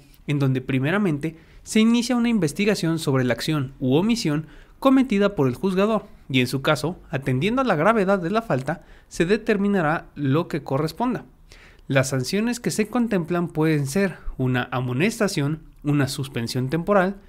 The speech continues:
sanciones económicas e incluso, si la falta es muy grave, se puede llegar a la destitución e inhabilitación.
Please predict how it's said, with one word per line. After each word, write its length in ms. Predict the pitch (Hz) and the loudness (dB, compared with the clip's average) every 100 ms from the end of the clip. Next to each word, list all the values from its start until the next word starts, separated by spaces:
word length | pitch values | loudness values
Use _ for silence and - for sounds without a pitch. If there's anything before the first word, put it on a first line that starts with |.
| - - | -20 -20
sanciones 680 | - 135 135 135 240 247 240 | -4 0 0 0 0 0 -2
económicas 720 | 240 226 185 147 143 175 - - | -2 0 0 0 0 -2 -2 -6
e 80 | |
incluso, 540 | 131 127 190 220 247 247 - - - | -4 -4 -2 -2 -2 -4 -12 -20 -18
si 160 | - | -4
la 140 | 131 117 | -2 -2
falta 420 | - 196 185 139 | 0 0 0 0
es 220 | 131 139 | 0 0
muy 180 | 180 220 | 0 0
grave, 400 | 226 254 160 180 - - | 2 2 2 -2 -8 -8
se 140 | 131 | -6
puede 260 | 139 180 202 | 0 2 2
llegar 320 | 143 139 165 | 2 2 2
a 40 | |
la 200 | 151 185 | 2 0
destitución 840 | 170 135 131 196 196 165 - 165 - | 0 -2 -2 -4 -4 -4 0 -2 -2
e 180 | 143 139 | -4 -4
inhabilitación. 1000 | 175 202 180 165 156 143 135 131 - - | 0 2 2 0 0 -2 -2 -6 -8 -12